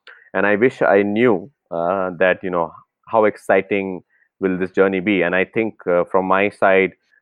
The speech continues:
a lot of people who are listening in and who have not taken us, uh, taken this stride to getting into sales, I will tell you for, uh, for a fact that if you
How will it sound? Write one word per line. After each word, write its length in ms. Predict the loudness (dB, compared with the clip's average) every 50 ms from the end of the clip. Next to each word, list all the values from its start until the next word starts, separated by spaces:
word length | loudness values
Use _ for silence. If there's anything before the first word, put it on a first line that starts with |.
| _ _ _ _ _ _
a 40 | 2
lot 120 | 4 4 4
of 80 | 4
people 300 | 0 -2 -2 0 -2 -2
who 160 | 0 0 0
are 60 | 0 0
listening 480 | -2 -4 -6 -6 -6 -8 -6 -6 -4
in 180 | -2 -2 -2 -4
and 100 | -4 -6
who 160 | -6 -6 -6
have 120 | -6 -6 -6
not 220 | -4 -4 -4 -4 -2 -4
taken 280 | -6 -4 -4 -4 -4
us, 120 | -4 -6 -8 _ _ _ _ _ _ -10
uh, 120 | -10 -8 -6
taken 240 | -6 -6 -6 -4 -6
this 140 | -6 -8 -10
stride 320 | _ -2 0 0 0 0
to 60 | -2
getting 260 | -2 -2 -2 0 0 -2
into 220 | -4 -6 -8 -8
sales, 400 | -6 -4 -2 -2 -2 -2 -6 _ _ _ _ -20 _ _
I 120 | 0 2 2
will 180 | 4 2 2 4
tell 160 | 2 2 4
you 340 | 4 2 0 0 -2 -4 _ _ _ _ _ _ _ _ _
for, 180 | 0 0 0 0
uh, 260 | -4 -10 -14 -14 -16 -10 _
for 180 | 0 0 0 0
a 40 |
fact 420 | 0 0 0 0 0 0 _ _ -4
that 180 | -4 -4 -4
if 180 | -4 -8 -10 _
you 280 | -8 -6 -6 -6 -8 -10